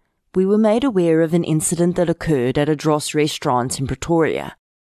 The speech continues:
where a man had been found in the toilets,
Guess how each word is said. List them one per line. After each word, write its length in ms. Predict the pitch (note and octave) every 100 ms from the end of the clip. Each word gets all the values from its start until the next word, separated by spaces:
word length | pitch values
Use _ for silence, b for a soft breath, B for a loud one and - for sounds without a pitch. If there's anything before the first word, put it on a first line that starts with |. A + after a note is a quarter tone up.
| _ _ _ -
where 140 | E3
a 100 | E3+
man 300 | E3 D#3 F3
had 180 | A#3 -
been 200 | B3 A#3
found 400 | - D3+ D3+ D3+
in 80 | D#3
the 60 |
toilets, 720 | D3+ - F3 D3+ - - -